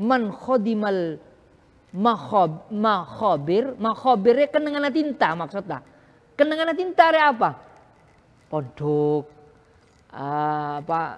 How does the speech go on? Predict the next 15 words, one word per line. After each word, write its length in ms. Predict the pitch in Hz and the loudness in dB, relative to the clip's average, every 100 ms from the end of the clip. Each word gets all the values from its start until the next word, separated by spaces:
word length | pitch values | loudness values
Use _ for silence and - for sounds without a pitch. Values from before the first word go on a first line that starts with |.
| - | -12
eh, 280 | 170 156 151 - - | -6 -4 -4 -8 -12
masjid, 720 | 165 143 143 165 170 170 170 170 - - | -10 -10 -4 0 2 2 0 -4 -20 -12
area, 320 | - 180 160 135 - - - - | -2 0 0 -2 -8 -20 -14 -6
jadi 240 | 175 180 | -2 -2
pengurus. 720 | 160 175 175 170 180 175 165 - - - | -2 -2 0 2 2 0 -2 -18 -20 -6
"Man 320 | 208 262 233 202 | 0 2 0 -4
khodimal 640 | - 285 247 262 254 233 | 2 2 4 2 4 4
makhabir", 880 | 233 214 - 254 175 151 208 285 285 - - - | 4 0 0 2 2 4 2 2 -8 -18 -20 -10
siapa 400 | - 214 214 269 | 0 0 2 -2
si 80 | 247 | -2
Aladin 720 | 233 226 226 214 - 226 202 | 0 2 4 4 2 -2 0
kenangan 480 | 226 214 214 208 202 | 0 0 -2 -2 -2
tinta, 480 | 254 220 196 196 202 - _ _ | -4 -4 -2 -4 -4 -20 _ _
"khudimal 960 | - - 269 285 220 233 214 202 185 | -16 -4 2 2 4 2 2 0 0
manabir", 720 | 180 180 175 180 160 151 160 | -2 -4 -4 -4 -4 -2 -4